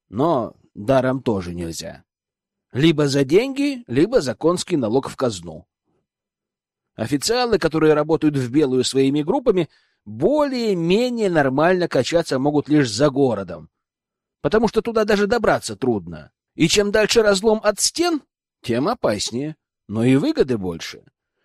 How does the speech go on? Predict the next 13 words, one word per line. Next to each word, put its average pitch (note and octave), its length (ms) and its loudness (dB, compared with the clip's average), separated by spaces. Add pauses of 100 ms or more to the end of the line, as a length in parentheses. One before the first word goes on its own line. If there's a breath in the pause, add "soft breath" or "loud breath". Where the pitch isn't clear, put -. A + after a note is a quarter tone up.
(180)
Кстати, C#4+ 640 -2 (200)
те A3+ 240 0
же D3 160 -2
тушинские B2 720 0
ребята F#3 420 0
были D#3 640 0
все - 320 -2
официалами, G#2 920 -6 (460)
хоть G#2+ 360 -4
и A#2+ 40 0
состояли C#3+ 640 0
в G#3 140 -4
гильдии, G#2 580 -2